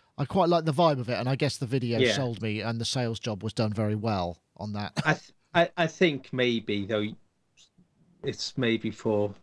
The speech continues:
Speaker 2: amateurs and beginners and more, gonna appeal more to, I think, the, the Take and Figure side of things,
Speaker 1: Yeah, maybe
Speaker 2: perhaps.
Speaker 1: so.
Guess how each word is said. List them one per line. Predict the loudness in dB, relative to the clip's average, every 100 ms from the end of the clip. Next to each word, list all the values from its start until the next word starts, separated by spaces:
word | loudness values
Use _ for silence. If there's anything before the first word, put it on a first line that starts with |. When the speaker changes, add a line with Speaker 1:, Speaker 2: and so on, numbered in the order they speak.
| _ 2
Speaker 2:
amateurs | 2 0 -4 0 0 0
and | -6 -6 -12 _
beginners | -2 0 2 0 -2 -2
and | -2 -2 -6 _ _
more, | 2 6 6 4 0 -10 _ _ _ _ _ _
gonna | 0 2 0
appeal | 0 0 2
more | 2 2 2
to, | 0 -2 -2 -4
I | -2
think, | 0 0 -2 -14 _ -6 2
the, | 2 4
the | 0
Take | 2 2 2 0 -6
and | 0
Figure | 0 2 -2
side | -6 -2 0 0 -2
of |
things, | -8 -8 -8 -4
Speaker 1:
Yeah, | -2 0
maybe | -2 -2
Speaker 2:
perhaps. | -2
Speaker 1:
so. | -4